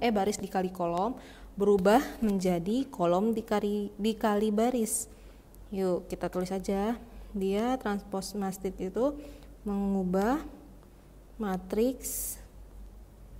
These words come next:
baris dikali kolom menjadi matriks kolom dikali baris, ya. Nah, misalkan saya punya matriks A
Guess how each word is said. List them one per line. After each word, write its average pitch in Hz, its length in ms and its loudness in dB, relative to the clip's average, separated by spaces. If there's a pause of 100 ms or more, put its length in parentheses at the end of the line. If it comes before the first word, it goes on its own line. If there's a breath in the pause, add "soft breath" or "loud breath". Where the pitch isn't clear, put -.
(1120 loud breath)
baris 196 480 2
dikali 196 480 0
kolom 202 800 -2 (320)
menjadi 208 720 0 (560 loud breath)
matriks 208 880 0 (1700 loud breath)
kolom 208 560 4
dikali 208 400 0
baris, 202 320 2
ya. 180 320 -2 (480 loud breath)
Nah, 185 80 0
misalkan 202 320 2
saya 262 240 0
punya 220 240 2
matriks 202 560 -2
A 185 240 2